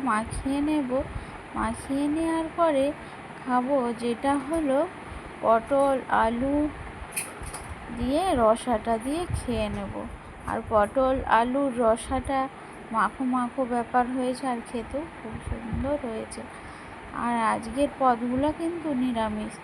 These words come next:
সবই যখন নিরামিষ ছিল, তার মধ্যে আমিষ ছিল, উম, আলু ভাতে পেঁয়াজ দিয়ে, আর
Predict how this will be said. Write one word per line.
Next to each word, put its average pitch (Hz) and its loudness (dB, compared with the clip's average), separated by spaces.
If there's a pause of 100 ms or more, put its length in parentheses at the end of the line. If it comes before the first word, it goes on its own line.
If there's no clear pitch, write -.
(500)
সবই 240 0 (100)
যখন 302 2 (120)
নিরামিষ 285 4 (120)
ছিল, 311 0 (200)
তার 220 6 (100)
মধ্যে 269 0 (160)
আমিষ 233 0 (160)
ছিল, 320 -2 (800)
উম, 220 -4 (800)
আলু 220 4
ভাতে 269 2 (300)
পেঁয়াজ 285 2 (180)
দিয়ে, 339 -2 (800)
আর 247 4